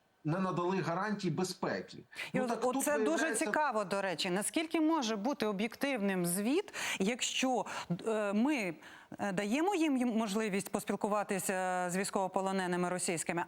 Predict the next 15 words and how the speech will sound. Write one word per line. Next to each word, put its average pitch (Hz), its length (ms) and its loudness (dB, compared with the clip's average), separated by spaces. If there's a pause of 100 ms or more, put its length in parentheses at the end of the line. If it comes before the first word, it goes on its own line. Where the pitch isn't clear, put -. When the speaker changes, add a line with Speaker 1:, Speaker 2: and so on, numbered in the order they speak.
Speaker 2:
а 214 180 0 (200)
до 208 220 0
наших 196 400 0
військовополонених 196 720 -2
навіть 185 280 -2
не 202 100 0
допускають? 233 800 -4 (1040)
Speaker 1:
А, 156 280 2
м, 160 1300 2
нас, 185 340 -2
ні, 190 360 2
ну, 160 200 0
цей 269 220 0
звіт, 202 380 -2
як, 185 120 0